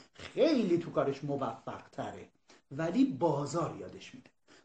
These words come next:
بر همین ما می‌بینیم کسایی که تو بازار هستن پولدار می‌شن یا زودتر پولدار می‌شن نسبت به اونایی که ترجیحاً دانشگاهیان. برای همین بچه‌هایی که دانشگاه نرفتن کارخونه می‌زنن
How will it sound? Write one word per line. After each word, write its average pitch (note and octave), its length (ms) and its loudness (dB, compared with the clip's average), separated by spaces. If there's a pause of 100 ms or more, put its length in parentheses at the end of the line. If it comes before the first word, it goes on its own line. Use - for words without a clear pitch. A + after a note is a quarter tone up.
بر D#3+ 180 2
همین G3 240 -4
ما G#3+ 100 0
می‌بینیم F3 340 0
کسایی E3 300 -4
که A3+ 140 -2
تو G#3 140 -4
بازار B2+ 580 -2
هستن C#3+ 760 0 (320)
پولدار D#3 600 2
می‌شن A#2+ 440 -4
یا E3 160 2
زودتر G3 600 2
پولدار A2 480 -4
می‌شن G2 360 -14 (440)
نسبت E3 360 2
به D3+ 80 4
اونایی C#3 320 2
که - 120 -2
ترجیحاً C3 520 0
دانشگاهیان. B2 840 0 (380)
برای G#3 240 8
همین G#3 300 2
بچه‌هایی E3+ 440 2
که B2 240 -4 (240)
دانشگاه D#3 680 2
نرفتن D#3 1040 2 (500)
کارخونه D3 640 0
می‌زنن B3+ 500 6